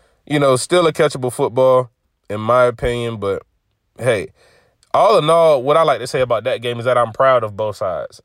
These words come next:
I called Russell Wilson my M V P. I think he's gonna do some fabulous things, not only this year, but he's been doing it. But the Pats still haven't figured out their new toy yet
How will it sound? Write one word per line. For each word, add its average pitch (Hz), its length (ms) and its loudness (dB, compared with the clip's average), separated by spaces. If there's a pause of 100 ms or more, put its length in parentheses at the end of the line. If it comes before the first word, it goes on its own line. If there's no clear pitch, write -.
I 120 680 0 (320)
called 135 400 2
Russell 135 260 -2
Wilson 123 280 -6
my 117 160 -2
M 120 140 -6
V 117 140 -12
P. 123 300 -10 (480)
I 113 120 -2
think 117 200 -6
he's 131 100 -4
gonna 117 180 -2
do 120 100 -4
some 104 160 -6
fabulous 117 500 0
things, 113 300 -4
not 123 160 2
only 120 300 0
this 120 400 -4
year, 113 200 -4
but 98 220 -6
he's 110 240 -8
been 104 460 -6
doing 101 320 -4
it. 98 120 -12 (720)
But 127 440 0 (640)
the - 100 -8
Pats 170 320 0
still 170 180 0
haven't 156 240 0
figured 156 260 -2
out 151 140 2
their 147 120 -2
new 147 160 -4
toy 147 280 -2
yet 135 280 -4